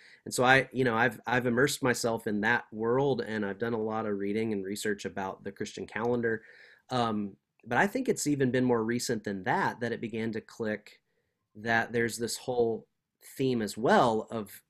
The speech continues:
of the second coming and looking ahead to, you know, as we remember Christ's first coming as a baby, that we're anticipating his second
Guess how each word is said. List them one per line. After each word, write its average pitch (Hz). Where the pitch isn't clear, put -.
of 101
the 107
second -
coming 92
and 104
looking 120
ahead 113
to, 113
you 120
know, 107
as 113
we 110
remember 120
Christ's -
first -
coming 101
as 95
a -
baby, 101
that 110
we're 101
anticipating 101
his 87
second 120